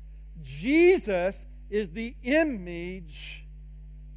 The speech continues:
of the invisible God. What does that mean? I mean, I can't see Jesus now.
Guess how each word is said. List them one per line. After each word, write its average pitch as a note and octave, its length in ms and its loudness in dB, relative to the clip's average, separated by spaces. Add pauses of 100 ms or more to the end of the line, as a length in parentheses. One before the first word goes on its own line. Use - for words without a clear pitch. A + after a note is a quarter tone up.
(1600)
of B2 120 -16
the C#3+ 100 -14
invisible C#3+ 540 -10
God. B2 220 -14 (1700)
What G3+ 200 -4
does C#4 140 -8
that G#3+ 180 -4
mean? F3 320 -8 (960)
I F3 40 -6
mean, E3+ 220 -4 (960)
I - 80 -6
can't B3 280 0
see E3 200 -12
Jesus C3+ 460 -12
now. C#3 360 -8